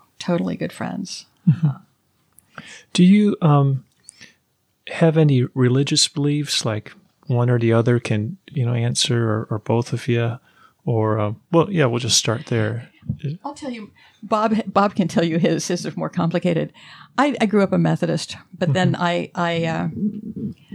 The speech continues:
Speaker 1: I kinda lost God. I was, you know, I was kind of a, I was, uh, show me the evidence is the kind of, is, became the thing. So I became, I, I, you know, I speak Greek, so I know what agnostic means. It's not what everybody else is as an agnostic. It means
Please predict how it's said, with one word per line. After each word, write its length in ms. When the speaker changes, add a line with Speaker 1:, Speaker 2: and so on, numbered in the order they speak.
Speaker 1:
I 60
kinda 260
lost 400
God. 260
I 80
was, 380
you 80
know, 120
I 60
was 160
kind 260
of 120
a, 40
I 140
was, 240
uh, 80
show 260
me 120
the 100
evidence 420
is 140
the 80
kind 280
of, 100
is, 340
became 220
the 60
thing. 240
So 120
I 40
became, 480
I, 460
I, 160
you 140
know, 80
I 80
speak 300
Greek, 260
so 320
I 140
know 100
what 300
agnostic 720
means. 360
It's 140
not 220
what 240
everybody 360
else 220
is 220
as 180
an 120
agnostic. 500
It 80
means 320